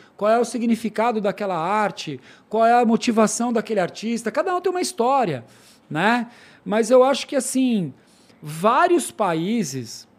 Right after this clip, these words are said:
tem uma abertura, bem melhor do que antes. Mas muitos lugares ainda são tradicionais.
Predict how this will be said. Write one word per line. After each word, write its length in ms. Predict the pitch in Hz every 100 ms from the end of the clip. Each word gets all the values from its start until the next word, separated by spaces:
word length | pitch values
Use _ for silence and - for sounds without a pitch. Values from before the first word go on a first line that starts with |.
| _ 175
tem 80 | 180
uma 160 | 214
abertura, 640 | 240 285 285 269 233 135 113 _ _ _ -
bem 320 | 147 143 160
melhor 380 | 196 226 226 247
do 80 | 226
que 120 | 262
antes. 460 | 240 190 - - _ _ _ _ -
Mas 500 | 160 170 175 - -
muitos 680 | 190 202 247 294 359 339 220
lugares 580 | 220 165 175 185 165 160
ainda 640 | 151 160 185 240 269 294
são 260 | - 214 220
tradicionais. 920 | 226 208 - 240 233 240 170 120